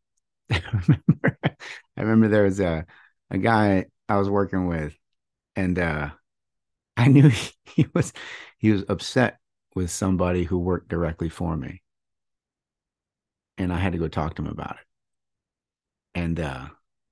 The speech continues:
I said, "Hey, how's it going?" He said, "I'm living the dream, one nightmare at a time." <laughs> And I, even though there was tension in that, in that, uh, initial, uh, engagement,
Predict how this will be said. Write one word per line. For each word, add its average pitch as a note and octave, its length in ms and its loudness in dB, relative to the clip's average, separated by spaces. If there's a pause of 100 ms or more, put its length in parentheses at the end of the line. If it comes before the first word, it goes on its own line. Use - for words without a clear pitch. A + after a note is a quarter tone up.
(180)
I F#2+ 40 -20
said, - 180 -8
"Hey, F2 120 -2
how's E2 180 -4
it D#2+ 80 -8
going?" D2+ 300 -6 (880)
He F#2+ 60 -6
said, G2 180 -2
"I'm F2+ 180 2
living B2 240 8
the A#2+ 80 8
dream, A2 580 6 (180)
one G2 300 2
nightmare G#2 460 2
at G2 100 0
a E2+ 60 -6
time." F#2 560 -2 (420)
<laughs> D3+ 80 2 (720)
And A#2+ 180 0
I, C3 220 2
even C#3+ 300 6
though D3 160 8
there A#2+ 180 2
was A#2+ 160 -4
tension A#2+ 500 -2
in A2 340 0
that, G2+ 260 -4 (680)
in F#2+ 180 -2
that, G2 320 -4
uh, D2 420 -8
initial, F#2 680 0 (1160)
uh, D2 340 -8 (1300)
engagement, F#2 720 2